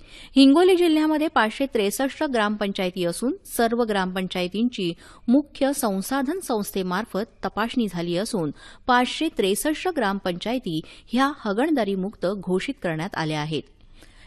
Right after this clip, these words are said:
हिंगोली जिल्ह्यातलं मौजे लोहगाव हे तीन हजार चारशे एकाहत्तर लोकसंख्या असलेलं गाव असून इथं पाचशे चौतीस कुटुंब राहतात. स्वच्छ भारत अभियानात सहभागी होण्यापूर्वी लोह गावातील नागरिक हे मोठ्या प्रमाणावर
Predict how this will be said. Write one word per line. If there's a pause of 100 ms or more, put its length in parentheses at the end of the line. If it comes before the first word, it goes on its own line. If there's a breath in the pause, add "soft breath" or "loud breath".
हिंगोली
जिल्ह्यातलं
मौजे
लोहगाव (300 loud breath)
हे (120)
तीन
हजार
चारशे
एकाहत्तर
लोकसंख्या
असलेलं (120)
गाव
असून (280 loud breath)
इथं
पाचशे
चौतीस
कुटुंब
राहतात. (480 soft breath)
स्वच्छ
भारत
अभियानात
सहभागी
होण्यापूर्वी (280 loud breath)
लोह
गावातील
नागरिक (140)
हे
मोठ्या
प्रमाणावर